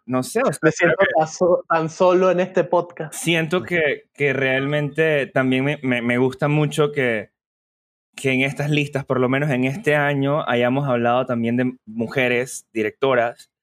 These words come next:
Speaker 1: Siento que eso es importante porque también tienen bastante talento en el cine y usualmente el cine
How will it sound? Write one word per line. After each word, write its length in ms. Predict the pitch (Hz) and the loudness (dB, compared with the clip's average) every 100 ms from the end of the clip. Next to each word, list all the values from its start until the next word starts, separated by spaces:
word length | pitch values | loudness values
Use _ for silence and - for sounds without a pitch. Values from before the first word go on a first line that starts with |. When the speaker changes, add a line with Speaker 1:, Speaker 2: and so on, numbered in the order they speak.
| _ _ _ | _ _ _
Speaker 1:
Siento 220 | 117 113 | -2 0
que 60 | 127 | 0
eso 120 | 117 | 0
es 60 | 131 | -2
importante 520 | 113 110 123 120 127 | -2 -2 0 0 -2
porque 380 | 127 107 98 82 _ - | -4 -4 -6 -8 _ -6
también 340 | 107 110 117 | -2 0 0
tienen 200 | 123 127 | 0 0
bastante 280 | 113 104 117 | 0 -2 -4
talento 320 | 117 110 107 | -2 -2 -2
en 60 | 117 | -4
el 80 | 104 | -6
cine 320 | - 107 110 | -6 -4 -2
y 60 | 107 | -2
usualmente 440 | 98 107 107 110 | -4 -4 -6 -6
el 60 | 107 | -8
cine 580 | - 107 110 101 90 | -6 -4 -4 -6 -8